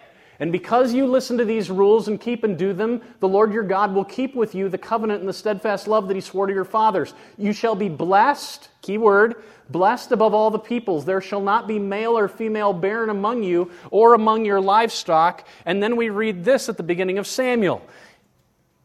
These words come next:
"Elkanah had two wives. The name of one was Hannah, the name of the other Peninnah. And Peninnah had children,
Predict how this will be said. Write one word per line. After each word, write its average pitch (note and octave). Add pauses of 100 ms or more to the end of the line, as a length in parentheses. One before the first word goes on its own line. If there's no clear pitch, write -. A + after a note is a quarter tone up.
(200)
"Elkanah G#3
had F#3+
two C4
wives. A3 (920)
The D#3+
name A3
of G3
one G#3+ (220)
was G3
Hannah, G#3 (540)
the E3+
name A3
of A#3
the A3+
other G3+
Peninnah. A3 (1200)
And D3
Peninnah G3 (180)
had G3
children, E3